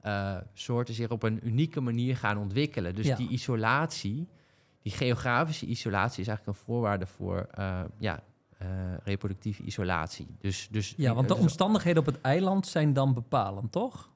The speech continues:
Speaker 1: Ja, dus, dus, dus, hè, du-, dus doordat, doordat er dus geen uitwisseling is met, met, met, zeg maar, de moederpopulatie, kan
Speaker 2: Mhm.
Speaker 1: die, eh, kan die populatie op dat eiland zich op een, op zo'n manier ontwikkelen en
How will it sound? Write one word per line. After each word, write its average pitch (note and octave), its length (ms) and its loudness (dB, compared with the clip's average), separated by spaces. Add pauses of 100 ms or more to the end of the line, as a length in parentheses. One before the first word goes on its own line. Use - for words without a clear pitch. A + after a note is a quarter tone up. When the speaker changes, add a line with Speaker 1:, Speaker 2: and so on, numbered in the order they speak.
(120)
Speaker 1:
Ja, B2+ 340 2
dus, B2 240 4
dus, B2 260 0
dus, A2 260 -2
hè, B2+ 280 0
du-, G#2+ 220 -2
dus G#2+ 200 -4
doordat, G#2+ 560 0 (360)
doordat G#2 360 0
er A#2 100 0
dus G#2 200 -4
geen A2 300 -2
uitwisseling G#2 580 0
is G2+ 140 -4
met, F#2 280 -4
met, - 300 -8
met, G2 240 -8
zeg - 200 -10
maar, F#2 140 -4
de F2 60 -6
moederpopulatie, A#2+ 960 -2
kan B2 160 6
Speaker 2:
Mhm. A#2+ 100 4
Speaker 1:
die, G2+ 180 -2 (440)
eh, F#2 260 -2 (140)
kan G#2 160 -2
die G#2 100 0
populatie G2+ 420 0
op B2 80 -2
dat A#2+ 140 2
eiland B2 380 0
zich - 260 -2
op A#2+ 160 -2
een, G#2+ 240 2 (500)
op G#2 200 -4
zo'n C3+ 240 6
manier C3 260 4
ontwikkelen A#2+ 600 2 (140)
en G#2+ 260 0